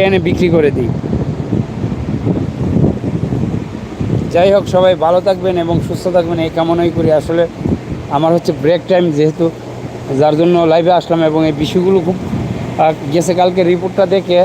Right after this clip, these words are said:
আমরা হয়তো এতদিন ধরে জানি কাজ নেই, কাজ নেই, তবে আমরা finally একটা রিপোর্ট পাইছি যে প্রায় সাত মাসে ছাব্বিশ হাজার প্রবাসী বাংলাদেশি যারা দেশে ফেরত গিয়েছে। এরকম আরও অসংখ্য, অসংখ্য ছাব্বিশ হাজার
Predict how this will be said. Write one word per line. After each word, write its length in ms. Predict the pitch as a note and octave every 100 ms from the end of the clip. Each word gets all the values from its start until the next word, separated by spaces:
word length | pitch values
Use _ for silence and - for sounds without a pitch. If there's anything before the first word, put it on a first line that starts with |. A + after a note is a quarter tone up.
| G3 - - - D#3 D3
আমরা 280 | E3+ F3 F3+ E3+ E3 D#3
হয়তো 260 | F3 G3 F#3+ F#3 G3
এতদিন 320 | F#3 F3 F3+ F3+
ধরে 140 | F#3+ E3+
জানি 160 | F3 F#3 D#3+
কাজ 140 | F3 D#3+ D#3+
নেই, 100 | D3+
কাজ 120 | D#3 D3+
নেই, 100 | D3 C3
তবে 160 | E3 F#3 - - - - - E3 D3+
আমরা 240 | D#3+ E3 F3 D#3+ D3 -
finally 380 | F3+ F#3+ G3 G3+
একটা 140 | F#3+ F3+
রিপোর্ট 340 | F3 F#3+ G#3 -
পাইছি 220 | G3+ E3 E3+
যে 60 | E3
প্রায় 180 | F#3 F3 F3 - - - -
সাত 140 | F3 F#3+
মাসে 200 | F#3 F3+ F3+
ছাব্বিশ 280 | F3 E3 E3 D#3+
হাজার 200 | E3+ G3+ - - - - -
প্রবাসী 380 | F3+ F3+ F3+ F#3 E3+
বাংলাদেশি 440 | E3+ E3+ E3+ D3+ E3 D3
যারা 200 | D3+ D#3 D3+ D3
দেশে 180 | D3 E3+
ফেরত 220 | E3+ F3 D3+ D3
গিয়েছে। 300 | C#3+ A#2+ B2 - - - - - - E3
এরকম 240 | F3 F#3 F3
আরও 180 | F3+ F#3+ F3+ F3+ - - - F#3+
অসংখ্য, 320 | D3+ F#3+ F#3 F#3+
অসংখ্য 360 | E3+ F3+ F3+ F3+ E3+ - - - -
ছাব্বিশ 320 | F3 E3+ F3+ E3+
হাজার 200 | E3